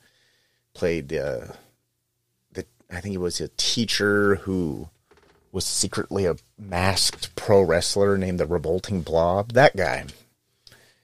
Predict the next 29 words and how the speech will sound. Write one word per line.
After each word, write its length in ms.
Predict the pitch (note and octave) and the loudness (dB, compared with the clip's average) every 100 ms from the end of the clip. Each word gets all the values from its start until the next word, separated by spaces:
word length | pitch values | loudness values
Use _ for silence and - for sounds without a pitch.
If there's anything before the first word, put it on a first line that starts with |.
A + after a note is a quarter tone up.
| _ | _
He's 260 | D3 B2 | -6 0
in, 160 | G#2 F2 | 0 0
he's 340 | G2 A#2 G#2+ - | -2 -2 -2 2
also, 520 | A#2+ B2+ G2 D#2 D#2 | 2 4 4 2 2
he's, 360 | - F#2+ D#2+ - | -2 -2 -2 -6
he's 200 | A2 G2 | -6 -4
Henry 240 | - G#2 G2+ | -2 -4 -2
Rollins' 340 | G2+ G2 F#2+ | -2 0 -2
partner 420 | - - B2 D#2+ | -4 0 0 0
in 100 | C#2+ | -6
The 60 | B1+ | -6
Chase. 380 | - - - - | -8 -8 -12 -4
I'm 80 | - | 2
gonna 120 | G#3+ | 8
have 120 | G3+ | 8
to 100 | C#3 | 8
rewatch 420 | A2+ F#2 C2+ - | 4 4 2 0
that. 200 | - - - - _ _ _ | -8 -10 -14 -20 _ _ _
But 120 | C#3 | 8
anyways, 320 | D3 F#2+ F2+ | 8 8 6
that's 180 | C#3 D#3 | 8 8
the 80 | D3 | 8
only 180 | B2 A2+ | 8 8
other 280 | G2+ F#2+ F2+ | 6 4 2
Adam 260 | G2+ F#2+ E2 | 2 2 2
Rifkin 320 | D#2 - E2 | -2 -2 -2
movie 300 | E2 D2+ D#2 | -2 -2 -4
that, 280 | B1+ C#2 C2 | -4 -6 -6
um, 340 | B1 G#1+ D#2 | -8 -10 -16